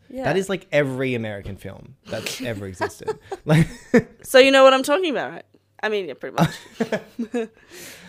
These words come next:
Speaker 2: Yeah, I don't know. I'm so not, yeah, I'm not into that world. I'm not into the vibe. Like, you know, go gamble your life away all you want. I don't care, people. Do what you want. I just, it just seems kind of like, I
Speaker 1: I
Speaker 2: don't know.
Speaker 1: feel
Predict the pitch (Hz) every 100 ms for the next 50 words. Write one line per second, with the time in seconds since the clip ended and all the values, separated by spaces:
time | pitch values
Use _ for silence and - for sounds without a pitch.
0 | 151 - 101 113 110 92 110 - 143 160
1 | 165 240 247 - 139 101 135 160 160 165
2 | 123 117 117 127 139 135 113 110 104 104
3 | 120 117 151 143 196 196 185 - 196 -
4 | - 196 214 196 151 110 95 - 101 98
5 | - 131 131 107 98 - 123 113 - 92
6 | - 101 107 110 - 156 151 107 104 92
7 | - 123 135 - - _ 135 - 160 -
8 | 135 131 131 - 117 117 101 98 92 -
9 | - _ _ _ _ - - 494 440